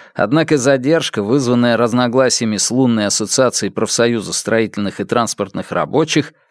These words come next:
нарушила эти сроки. Времени едва хватило для полётных испытаний и регистрации в компании Ллойда в конце две тысячи шестидесятого года,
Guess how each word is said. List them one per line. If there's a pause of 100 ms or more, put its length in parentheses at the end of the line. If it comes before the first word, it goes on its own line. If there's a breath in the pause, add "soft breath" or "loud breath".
(180)
нарушила
эти
сроки. (500)
Времени
едва
хватило
для
полётных
испытаний
и
регистрации
в
компании
Ллойда
в
конце
две
тысячи
шестидесятого
года,